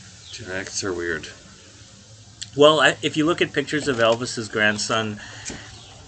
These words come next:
Speaker 2: in his, like, mid-twenties, like, right before he killed himself, um, he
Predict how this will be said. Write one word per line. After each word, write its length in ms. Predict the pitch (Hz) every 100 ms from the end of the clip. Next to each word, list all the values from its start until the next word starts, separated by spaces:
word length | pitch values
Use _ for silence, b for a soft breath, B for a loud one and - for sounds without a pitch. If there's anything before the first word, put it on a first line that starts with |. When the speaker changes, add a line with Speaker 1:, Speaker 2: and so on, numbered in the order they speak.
| -
Speaker 2:
in 160 | 131 117
his, 500 | 113 117 107 104 -
like, 440 | 110 101 95 95 - - 95
mid-twenties, 960 | 110 113 123 - 143 139 143 151 147 -
like, 160 | 104
right 140 | 107 104
before 280 | 110 - 113
he 60 |
killed 240 | 95 104 117
himself, 440 | 120 135 127 131 - B B B -
um, 320 | 110 104 95 92 98 - - -
he 680 | - 143 135 123 120 113